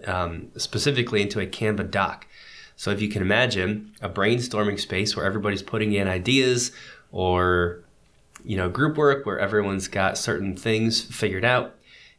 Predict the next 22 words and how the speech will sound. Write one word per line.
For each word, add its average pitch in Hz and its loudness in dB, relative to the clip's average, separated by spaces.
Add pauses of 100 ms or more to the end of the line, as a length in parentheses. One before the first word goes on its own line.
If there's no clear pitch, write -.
(120)
you - -10
can 117 0
let 110 2
then 104 2
Magic 113 2
Switch - -2
automatically 101 0
turn 110 -2
that 98 2
into 95 -4
a 95 -2
more 95 0
formalized 101 0
document, 90 -2 (580)
uh, 82 -4
which 101 -2
is 92 0
just - -2
so 117 2
cool. 113 2
It's - -8
like, 92 -4